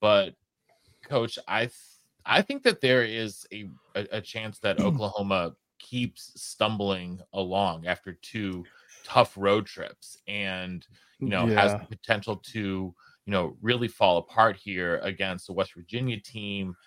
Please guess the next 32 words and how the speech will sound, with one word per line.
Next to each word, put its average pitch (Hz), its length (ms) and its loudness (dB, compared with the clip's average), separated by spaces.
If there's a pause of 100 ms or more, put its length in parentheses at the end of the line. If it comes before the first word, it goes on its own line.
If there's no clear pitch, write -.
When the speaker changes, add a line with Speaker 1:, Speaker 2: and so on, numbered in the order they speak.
(300)
Speaker 1:
that 92 340 2
has 95 640 4 (160)
Garrett 107 380 0
Green, 107 500 -8 (220)
you 107 100 -8
know, 90 300 -4 (160)
coming 123 340 0
on 95 380 2 (100)
at 90 320 0 (400)
all 104 180 6
the 92 100 -4
right 87 260 2
times. 76 280 -8 (1000)
Speaker 2:
Yeah, 160 180 12
West 147 240 12
Virginia's 151 400 6
getting 127 460 8
hot 135 480 6 (360)
right 147 220 8
now, 160 360 6
and, 127 600 4 (180)
uh, 123 160 4
they 139 140 8
could 147 180 2
certainly, 131 960 4
certainly 160 460 2
trip 143 260 2
up 131 140 2
the 120 80 -8
Sooners. 127 420 -2
Sooners 165 380 2
are 131 240 2